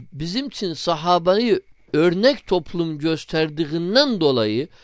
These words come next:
Allah Teala diyor ki, "Bakın ben kimden razı olurum? Benden razı olandan." Eydir, sahabenin razı olması ne demektir?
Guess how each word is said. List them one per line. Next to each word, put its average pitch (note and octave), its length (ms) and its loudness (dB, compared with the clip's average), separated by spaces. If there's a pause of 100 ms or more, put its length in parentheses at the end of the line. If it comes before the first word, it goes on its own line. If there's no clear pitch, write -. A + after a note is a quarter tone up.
(260)
Allah F3 300 4
Teala F#3+ 400 2
diyor B3+ 180 -4
ki, G#3 240 -4
"Bakın F#3 320 2
ben A#3 160 0
kimden A#3+ 360 0
razı F3 260 4
olurum? F3+ 320 2
Benden F3+ 300 2
razı D3+ 240 2
olandan." G2 380 -4 (1600)
Eydir, A#3 340 4
sahabenin A3 760 2
razı A3 320 4
olması A#3 460 2
ne B3+ 120 2
demektir? D#3+ 600 2